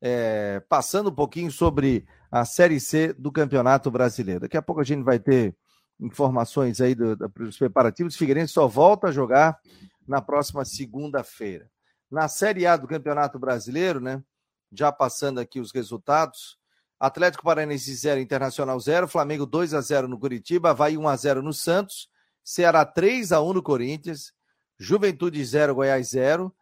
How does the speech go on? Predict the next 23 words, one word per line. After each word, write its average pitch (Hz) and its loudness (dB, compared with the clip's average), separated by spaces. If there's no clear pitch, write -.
São 151 -4
Paulo 160 2
dois 165 0
a 147 -2
dois 139 -4
no 135 -6
Fluminense, 151 -6
Botafogo 160 0
zero, 135 0
Atlético 135 -6
Mineiro 135 -2
um, 196 -2
Atlético 170 -2
Goianiense 147 -2
zero, 135 0
Fortaleza 131 0
um, 185 -2
América 170 0
Mineiro 156 -4
zero, 147 0
Bragantino 147 -2
três, 156 -2
Palmeiras 175 2